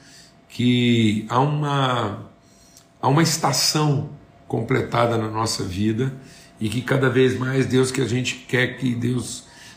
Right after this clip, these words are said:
Deus quer que a gente conclua os nossos processos,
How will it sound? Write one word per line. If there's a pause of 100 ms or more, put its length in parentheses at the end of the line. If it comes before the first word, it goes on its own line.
(120)
Deus
quer
que
a
gente (580)
conclua (420)
os
nossos
processos,